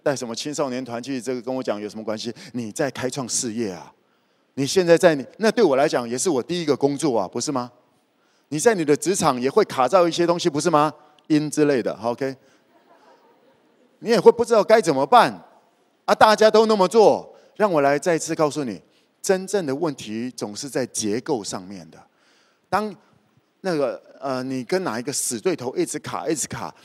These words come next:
真，那个就是结构出问题。它不只是情绪，情绪是一次两次的事情。当一直到这里就突破不了，当这里就一直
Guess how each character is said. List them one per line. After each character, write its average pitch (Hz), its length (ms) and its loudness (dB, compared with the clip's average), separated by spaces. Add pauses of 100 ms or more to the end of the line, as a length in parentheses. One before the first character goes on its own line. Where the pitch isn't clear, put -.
(220)
真， 202 340 -6
那 208 160 -10
个 190 80 -4
就 180 160 -4
是 175 160 -6
结 110 380 -4
构 139 280 -2
出 120 420 -6
问 104 240 -6
题。 80 380 -14 (2250)
它 208 120 -6
不 247 140 -2
只 117 140 -6
是 156 100 -4
情 - 220 -6
绪， 127 200 -4 (160)
情 139 220 -4
绪 190 160 -4
是 185 160 -2
一 131 140 -6
次 160 220 0
两 92 200 -4
次 143 160 -4
的 90 100 -8
事 - 160 -12
情。 82 240 -14 (320)
当 196 220 0
一 247 100 2
直 - 160 0
到 160 220 6
这 180 140 2
里 123 100 -4
就 185 140 6
突 147 200 -2
破 175 160 6
不 180 200 -2
了， 123 120 0
当 190 220 0
这 214 160 4
里 135 100 0
就 202 200 0
一 196 80 -4
直 151 280 -2